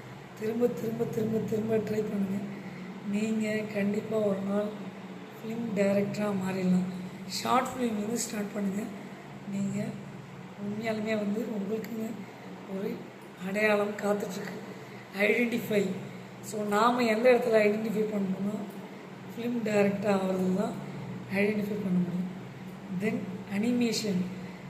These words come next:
So எவ்வளோ பேர் வந்து அனிமேஷன் பண்ற, இந்த வீடியோ மேக் பண்றதுல இன்ட்ரெஸ்ட் இருப்பாங்க, அவங்களும் வந்து ட்ரை பண்ணி பாருங்க. உங்களுக்குள்ள நிறைய திறமைகள் இருக்கு, வாய்ப்புகள் இருக்கு. அதை நீங்க தான் வந்து எந்த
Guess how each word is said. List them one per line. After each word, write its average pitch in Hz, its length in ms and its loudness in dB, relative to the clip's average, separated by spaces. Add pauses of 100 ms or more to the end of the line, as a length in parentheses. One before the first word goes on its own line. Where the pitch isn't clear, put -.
(100)
So 220 60 -8 (200)
எவ்வளோ 254 200 8 (120)
பேர் 233 180 10
வந்து 226 220 4
அனிமேஷன் 233 600 2
பண்ற, 196 220 0 (640)
இந்த 202 120 0 (140)
வீடியோ 226 200 2 (100)
மேக் 208 220 -4
பண்றதுல 202 360 0
இன்ட்ரெஸ்ட் 196 340 -2
இருப்பாங்க, 185 320 -4 (720)
அவங்களும் 220 420 0
வந்து 208 220 -2
ட்ரை 202 180 0
பண்ணி 208 220 -2
பாருங்க. 185 280 2 (600)
உங்களுக்குள்ள 214 540 -2 (160)
நிறைய 214 280 0 (760)
திறமைகள் 220 500 2
இருக்கு, 202 280 -2 (640)
வாய்ப்புகள் 220 520 2
இருக்கு. 202 280 0
அதை 220 120 4 (100)
நீங்க 208 260 2
தான் 220 160 6
வந்து 202 200 0 (760)
எந்த 285 240 2